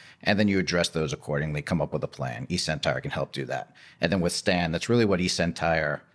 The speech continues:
really does. That's the core of us. That's the managed detection and response, the M D R. That's our multi-signal M D R offering. It helps detect, investigate, disrupt, contain threats before they disrupt the business. And then recover,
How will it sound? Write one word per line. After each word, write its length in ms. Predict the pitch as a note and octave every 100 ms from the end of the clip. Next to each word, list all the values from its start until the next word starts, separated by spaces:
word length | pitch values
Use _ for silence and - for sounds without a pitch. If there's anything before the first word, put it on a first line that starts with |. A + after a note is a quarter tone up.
| _
really 400 | G#2 G2+ F#2+ E2
does. 300 | D2+ D#2 D2
That's 160 | E2+ -
the 80 | -
core 240 | - D#2
of 100 | D2
us. 140 | C#2+
That's 220 | - F2 -
the 120 | D2+
managed 360 | D#2+ E2 E2
detection 440 | - - D#2 - D2+
and 140 | C#2+
response, 440 | C#2+ - D2+ C#2 -
the 120 | B1+ E2+
M 160 | E2+
D 160 | D2+ D2+
R. 260 | C#2 C2 - - - - - -
That's 340 | F#2+ F2 -
our 120 | F2
multi-signal 680 | F2+ F2+ F2+ E2 F2+ E2+ F2
M 100 | F2
D 120 | D#2+
R 200 | D#2+ D#2+
offering. 420 | E2+ D#2+ - E2 D#2
It 100 | D#2+
helps 180 | E2+
detect, 460 | - D2 - F2 -
investigate, 560 | D2+ E2 - D2+ E2 -
disrupt, 420 | - F#2 F2 -
contain 340 | C#2+ - F2
threats 280 | - D2+ -
before 340 | - - E2+
they 80 | C#2+ C#2 -
disrupt 400 | D2+ - - -
the 40 |
business. 480 | F2 E2 - - - - _ - - -
And 140 | F#2 F#2
then 200 | F#2+ F2+
recover, 500 | F2+ A#2 B2 C3